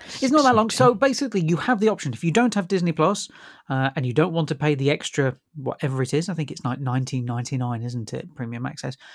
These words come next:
Speaker 1: You can still go to the cinema. So it's going to be in cinemas or it's gonna be on Disney Plus if you want to stay at home. So we've got
Speaker 2: Mm-hmm.
Speaker 1: those. Um, a film that I was really looking forward to seeing on the big screen 'cause it looks amazing is the,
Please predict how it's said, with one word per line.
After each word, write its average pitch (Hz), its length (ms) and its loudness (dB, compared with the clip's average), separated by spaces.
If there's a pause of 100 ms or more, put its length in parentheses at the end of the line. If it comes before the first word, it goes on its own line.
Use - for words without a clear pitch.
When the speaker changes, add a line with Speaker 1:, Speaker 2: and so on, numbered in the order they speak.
(200)
Speaker 1:
You 185 160 2
can 240 300 0
still 226 220 2
go 220 160 0
to 202 120 -4
the 190 60 -4
cinema. 165 360 -2
So - 160 0
it's 180 180 -2
going 226 320 6
to 233 100 -2
be 214 120 0
in 202 120 0
cinemas 151 540 -2 (400)
or 196 220 8
it's 190 100 -2
gonna 151 160 -2
be 147 60 0
on 135 80 0
Disney 127 240 -2
Plus 127 300 -2
if 135 200 -2
you 123 100 -2
want 123 140 -4
to 127 80 -8
stay 131 180 -6
at 127 120 -8
home. 127 220 -4 (240)
So 123 300 -2 (120)
we've 92 160 2
got 208 200 4
Speaker 2:
Mm-hmm. 202 80 4
Speaker 1:
those. 135 480 2 (400)
Um, 180 320 2 (400)
a 165 60 0
film 277 340 4
that 294 120 4
I 202 140 4
was 202 160 4
really 180 480 4
looking 156 320 2
forward 143 300 4
to 131 80 -4
seeing 127 260 0 (120)
on 160 140 2
the 135 60 4
big 127 160 -2
screen 120 220 -4
'cause - 100 -8
it - 100 -6
looks 185 580 2
amazing 180 880 0 (720)
is 143 260 -2
the, 143 300 0